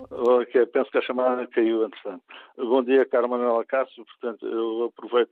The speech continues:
para dizer, e corroborando até a ideia que já foi lançada aqui para alguns ouvintes, nomeadamente o último, penso que é uma boa oportunidade para relançar o debate sobre a redução do número de deputados no Parlamento.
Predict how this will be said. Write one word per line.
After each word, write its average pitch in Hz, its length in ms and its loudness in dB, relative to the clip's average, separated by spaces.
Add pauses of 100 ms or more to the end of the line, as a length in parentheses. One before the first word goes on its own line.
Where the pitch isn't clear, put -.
para 110 100 -4
dizer, 113 320 -2 (180)
e - 120 -6
corroborando 110 600 0
até 104 200 -2
a 104 100 2
ideia 101 320 4
que 90 80 -14
já 104 200 -4
foi 110 100 -2
lançada 101 360 -2
aqui - 140 -12
para - 120 -10
alguns 95 320 -10
ouvintes, 139 340 -8
nomeadamente 98 600 -10
o - 20 -6
último, 113 500 -2
penso 127 220 -2
que - 80 -8
é 131 60 4
uma 127 160 2
boa 131 180 4
oportunidade 104 640 -6 (520)
para 120 180 4
relançar 131 480 2
o 120 80 0
debate 117 460 0
sobre 120 200 -2
a 101 80 -6
redução 127 460 -2
do 117 140 -4
número 110 420 -10
de 101 60 -14
deputados 104 440 0
no 101 120 -14
Parlamento. 92 400 -12